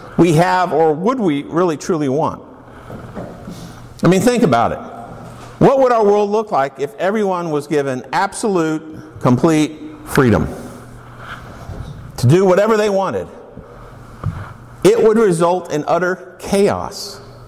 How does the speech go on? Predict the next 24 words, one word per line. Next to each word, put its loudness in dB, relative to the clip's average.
and 4
destruction, 0
truthfully. 2
So 4
then 2
let's 0
take 2
a 4
look 2
at -4
the, -4
what -2
the -8
situation -2
was 0
in -2
our 0
verses -2
this -4
morning. 0
This 4
morning 4
we 2
see -4